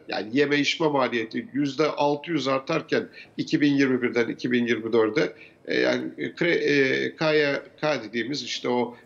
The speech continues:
e, kredi yüzde iki yüz yedi artıyor. E bu da öğrencinin tabii ki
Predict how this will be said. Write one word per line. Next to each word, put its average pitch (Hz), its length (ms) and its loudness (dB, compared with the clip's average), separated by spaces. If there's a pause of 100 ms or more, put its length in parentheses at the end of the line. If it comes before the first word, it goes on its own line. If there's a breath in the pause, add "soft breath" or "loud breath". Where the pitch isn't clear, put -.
(100)
e, 113 200 0
kredi 156 460 0 (260)
yüzde 170 460 0
iki 185 240 -8
yüz 170 160 -4
yedi 117 220 0
artıyor. - 440 -10
E 160 120 0
bu 180 100 0
da 196 160 0 (340 loud breath)
öğrencinin 156 720 0
tabii 170 300 -4
ki 120 340 -2